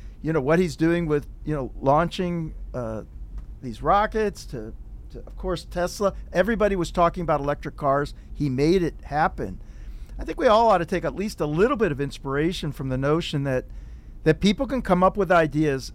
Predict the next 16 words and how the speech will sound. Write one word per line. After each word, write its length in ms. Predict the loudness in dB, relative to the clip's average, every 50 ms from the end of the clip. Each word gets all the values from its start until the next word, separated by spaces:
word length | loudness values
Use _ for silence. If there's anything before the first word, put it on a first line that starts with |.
| -4
and 140 | -2 -2 0
actually 340 | 0 0 0 -2 -2 -4 -4
with 340 | -2 0 -2 -2 -2 -4 -4
will, 520 | 0 2 4 6 6 6 4 2 0 -4
skill, 680 | -6 -8 -8 -2 0 4 4 6 6 6 4 2 -2 -6 -12 -14 -14 -14 -12 -12 -12 -12 -12 -12 -8
and 160 | -4 -4 -2
by 360 | 2 2 2 4 2 2 0 -4 -8
strategic 540 | -10 -8 -6 -6 -2 0 0 0 0 -2 0
partnerships, 680 | 4 4 4 4 2 -2 -4 -2 -2 -2 -2 -2 -2
make 240 | 2 4 4 4 4
things 300 | 2 0 0 2 2 2
happen 420 | 4 4 4 4 2 0 -2 -2 -2 -2
at 120 | -2 -2
a 60 | -2
pace 400 | -2 0 2 4 4 4 2 0
that, 260 | 0 0 2 2 0